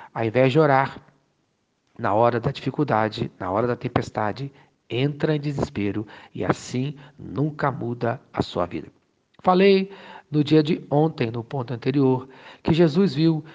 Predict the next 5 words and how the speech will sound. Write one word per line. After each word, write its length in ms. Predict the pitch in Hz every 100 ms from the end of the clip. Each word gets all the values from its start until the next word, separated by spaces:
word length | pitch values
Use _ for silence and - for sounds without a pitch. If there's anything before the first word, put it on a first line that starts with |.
| -
o 80 | 156
sofrimento 920 | - - 131 139 135 160 185 185 190 190 -
de 140 | 135
Estevão. 480 | 120 - 156 135 - - _ _ _ _ _ _ -
Atos, 540 | 98 - 175 180